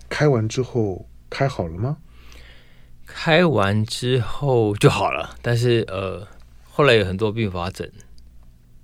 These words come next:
Speaker 1: 你的，
Speaker 2: 所以
Speaker 1: 你的，你的听力？
Speaker 2: 听力是完-，右边完全没有，但是就像我刚刚说，我其实还蛮方便的。
Speaker 1: 嗯，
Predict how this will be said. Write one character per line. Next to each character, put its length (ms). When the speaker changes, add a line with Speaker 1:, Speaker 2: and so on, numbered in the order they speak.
Speaker 1:
你 100
的， 100
Speaker 2:
所 80
以 80
Speaker 1:
你 60
的， 160
你 80
的 80
听 240
力？ 300
Speaker 2:
听 180
力 100
是 160
完-， 320
右 160
边 160
完 120
全 120
没 140
有， 300
但 120
是 160
就 140
像 100
我 60
刚 140
刚 80
说， 100
我 60
其 180
实 80
还 100
蛮 200
方 260
便 160
的。 80
Speaker 1:
嗯， 380